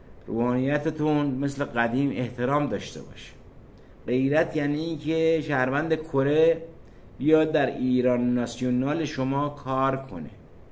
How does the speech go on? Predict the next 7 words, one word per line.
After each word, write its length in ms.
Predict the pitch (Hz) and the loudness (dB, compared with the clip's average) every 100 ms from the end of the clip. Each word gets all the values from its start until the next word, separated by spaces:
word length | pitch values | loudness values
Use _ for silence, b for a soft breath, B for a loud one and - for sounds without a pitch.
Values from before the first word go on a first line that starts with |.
| - - - | -20 -20 -8
غیرت 460 | 110 120 127 143 110 | -4 -2 0 -2 -4
یعنی 280 | 113 107 123 | -4 -2 -2
این 260 | 131 151 | -2 -4
که 360 | 156 151 151 151 - B B B B - - - - - - - - - - - 110 | -2 -2 -2 -4 -12 B B B B -20 -20 -20 -20 -20 -20 -20 -20 -20 -20 -10 0
با 440 | 120 120 113 101 - 92 101 - | 2 2 0 -4 -6 -8 -8 -10
خلبان 460 | - 117 123 127 147 | -4 0 0 2 2
ایرانی، 720 | 147 123 117 117 131 151 160 | 2 0 0 0 0 0 -4